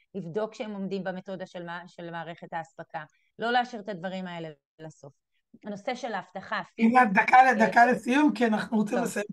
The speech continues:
Speaker 2: ככה עד שתיים.
Speaker 1: אין
Speaker 2: ככה
Speaker 1: בעיה.
Speaker 2: לעטוף, לעטוף את הכל ככה בשקף
Speaker 1: אז,
Speaker 2: סיום.
Speaker 1: אז הנה,
Speaker 2: אם
Speaker 1: אז
Speaker 2: אפשר.
Speaker 1: האבטחה, כבר נגעו בנושא הזה של המצלמות, נגעו בנושא של האבטחה הפיזית, צריך את כל הדברים האלה, אה, לזכור.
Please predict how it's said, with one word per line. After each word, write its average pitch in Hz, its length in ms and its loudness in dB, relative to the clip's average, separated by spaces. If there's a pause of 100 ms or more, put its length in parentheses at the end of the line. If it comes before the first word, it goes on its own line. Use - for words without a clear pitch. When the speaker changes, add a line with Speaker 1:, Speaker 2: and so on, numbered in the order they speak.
Speaker 2:
ככה 190 260 2
עד 180 80 0
שתיים. 254 500 0 (460)
Speaker 1:
אין 180 140 -10
Speaker 2:
ככה 226 200 0
Speaker 1:
בעיה. 220 140 8
Speaker 2:
לעטוף, 247 260 2
לעטוף 226 400 4
את - 60 -2
הכל 247 280 0
ככה - 220 -2
בשקף 214 400 -6
Speaker 1:
אז, 202 80 -10
Speaker 2:
סיום. 226 340 -4 (220)
Speaker 1:
אז 175 220 -12
הנה, 165 240 -14
Speaker 2:
אם 208 140 -2
Speaker 1:
אז 208 80 0
Speaker 2:
אפשר. 190 120 2
Speaker 1:
האבטחה, 254 500 2 (120)
כבר 214 260 0
נגעו 208 360 -6
בנושא 202 360 -6
הזה 196 180 -8
של 196 160 -12
המצלמות, 175 640 -10
נגעו 190 280 -10
בנושא 190 340 -12
של 190 160 -12
האבטחה 175 420 -12
הפיזית, 208 480 -10 (360)
צריך 208 480 -12
את 190 100 -18
כל 233 160 -2
הדברים 202 400 -6
האלה, 214 300 -6
אה, 175 540 -12
לזכור. 175 500 -10